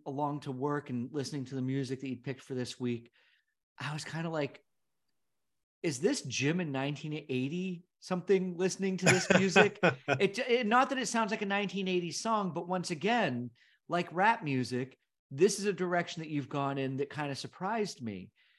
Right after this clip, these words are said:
Speaker 1: And it really, it, it, it really has a, a,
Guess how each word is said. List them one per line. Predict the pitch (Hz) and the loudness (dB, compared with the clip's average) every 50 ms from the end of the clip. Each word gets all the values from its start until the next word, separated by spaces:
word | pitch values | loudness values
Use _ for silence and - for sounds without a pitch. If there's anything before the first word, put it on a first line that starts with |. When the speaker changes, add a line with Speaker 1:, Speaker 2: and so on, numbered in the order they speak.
| _ _ _ _ _ _ - | _ _ _ _ _ _ -2
Speaker 1:
And | 165 165 160 160 156 156 156 147 143 - - | 0 2 2 2 0 0 -2 -4 -6 -6 -6
it | 175 170 - 170 | -6 -6 -4 -4
really, | 156 165 175 180 180 170 170 160 156 143 - _ _ _ _ _ _ _ _ _ _ _ _ _ _ _ _ - - _ - 175 | -2 0 2 2 2 2 2 2 0 -4 -6 _ _ _ _ _ _ _ _ _ _ _ _ _ _ _ _ -20 -20 _ -8 -8
it, | 175 - - | -8 -2 0
it, | 180 196 190 190 | -2 0 0 0
it | 175 160 | -4 0
really | 160 165 180 175 180 170 160 | 2 2 2 4 2 2 0
has | 139 135 156 165 170 170 165 160 151 139 120 - | 0 -2 0 2 2 2 2 2 0 -2 -4 -6
a, | - - 151 143 135 127 123 127 - - - - - - | -6 -4 -2 -2 -2 -2 -4 -6 -6 -8 -10 -12 -8 -8
a, | 160 | -10